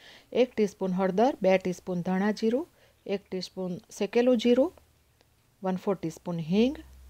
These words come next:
અને લીલા મરચાંની પેસ્ટ તીખું ખાતા હોય એ રીતે ઉમેરજો અને એક મોટો ટુકડો આદુ છીણીને ચોક્કસ ઉમેરીશું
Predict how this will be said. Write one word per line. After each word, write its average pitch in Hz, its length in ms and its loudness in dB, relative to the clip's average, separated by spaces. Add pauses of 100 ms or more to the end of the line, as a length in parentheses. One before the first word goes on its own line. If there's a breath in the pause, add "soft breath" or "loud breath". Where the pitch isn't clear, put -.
(760)
અને 175 200 -2
લીલા 202 280 4
મરચાંની 185 460 2
પેસ્ટ 175 320 -2
તીખું 175 300 -6
ખાતા 170 320 -4
હોય 180 320 0
એ 208 140 0
રીતે 196 240 -2
ઉમેરજો 175 560 -2 (640 soft breath)
અને 165 260 -10
એક 180 200 -4
મોટો 220 260 0
ટુકડો 175 320 0
આદુ 180 520 4
છીણીને 175 480 -2
ચોક્કસ - 420 -2
ઉમેરીશું 226 560 4